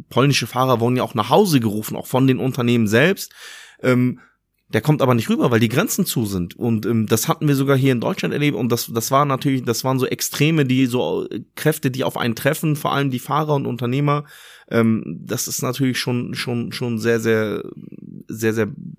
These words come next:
bemerkenswert, wie sie auch die Situation gemeistert haben, die meisten Unternehmer in dem Zeitraum. Also ich muss sagen,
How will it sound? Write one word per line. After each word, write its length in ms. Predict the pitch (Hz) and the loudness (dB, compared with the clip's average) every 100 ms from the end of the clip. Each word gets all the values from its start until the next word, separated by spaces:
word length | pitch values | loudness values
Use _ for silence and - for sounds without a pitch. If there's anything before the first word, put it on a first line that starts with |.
| - _ | -20 _
bemerkenswert, 880 | - - 117 117 131 107 - 107 107 | -14 -4 0 2 0 -2 -2 -2 -2
wie 100 | 120 | -4
sie 360 | 117 117 117 - - - | -2 -2 -2 -6 -16 -4
auch 160 | 143 | -4
die 160 | - 117 | -2 -2
Situation 600 | 113 - 120 - 127 143 | -2 -2 -2 2 4 4
gemeistert 480 | 117 92 92 95 95 | 4 2 -2 -4 -4
haben, 160 | 90 | -4
die 100 | 90 | -2
meisten 360 | 95 101 - 104 | 0 2 0 -2
Unternehmer 480 | 98 104 101 98 95 | -4 -2 0 0 0
in 120 | 95 | 0
dem 160 | 98 - | 0 0
Zeitraum. 420 | 104 104 107 101 | -2 0 0 -2
Also 180 | 98 101 | 0 -2
ich 120 | 110 | -2
muss 180 | 113 - | -4 0
sagen, 360 | 110 110 107 | 2 2 -2